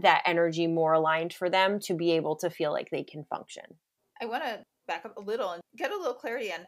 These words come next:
Speaker 2: how exactly was the study conducted, to the extent you're allowed to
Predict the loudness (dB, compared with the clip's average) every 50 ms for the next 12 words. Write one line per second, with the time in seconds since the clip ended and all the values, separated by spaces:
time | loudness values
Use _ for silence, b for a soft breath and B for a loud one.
0 | _ _ -18 -10 -4 -4 -2 -2 -2 -4 -6 -10 -12 -4 -2 -2 -2 -2 -6 -12
1 | -14 -12 -12 -14 -14 -14 -16 -16 -16 -10 -10 -8 -8 -8 -12 -16 -18 -20 -20 -20
2 | -20 _ _ -10 -10 -10 -10 _ _ _ -20 -20 -20 _ _ _ _ _ _ -18
3 | -10 -8 -8 -8 -10 -10 -10 -10 -10 -10 -10 -10 -10 -10 -8 -8 -8 -10 -10 -12
4 | -16 _ _ -18